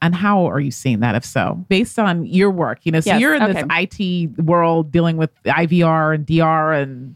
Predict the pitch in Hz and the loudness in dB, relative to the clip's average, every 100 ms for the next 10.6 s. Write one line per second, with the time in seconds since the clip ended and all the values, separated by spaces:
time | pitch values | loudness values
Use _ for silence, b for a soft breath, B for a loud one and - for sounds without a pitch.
0 | - - 170 170 170 165 156 135 147 143 | -10 -2 0 2 2 0 0 -2 -4 -2
1 | 147 147 175 185 190 165 156 147 156 - | 0 0 0 0 0 0 2 2 0 -2
2 | 156 139 - 143 160 160 B B B B | -2 -4 -2 -2 0 -2 B B B B
3 | B 226 262 330 294 - _ _ - 208 | B 0 2 0 0 -4 _ _ -2 -2
4 | - 320 233 175 170 190 214 233 220 170 | 0 0 2 2 0 0 0 0 -2 -4
5 | - 185 165 160 - 180 180 160 - 139 | -2 0 0 -2 -2 0 0 -2 -4 -4
6 | 98 92 - 156 151 - 151 143 139 147 | -2 -6 -4 0 0 0 0 2 0 -2
7 | 127 147 143 127 123 104 67 - - - | -4 -4 -4 0 0 0 -2 -6 -6 -6
8 | 240 156 - 226 - 254 - 247 262 302 | -2 -4 -2 -4 -2 -2 -2 0 2 0
9 | - - 240 233 175 156 151 175 196 180 | -2 -4 -2 -2 -2 0 0 0 -2 -2
10 | 175 175 175 170 170 | 0 2 2 2 0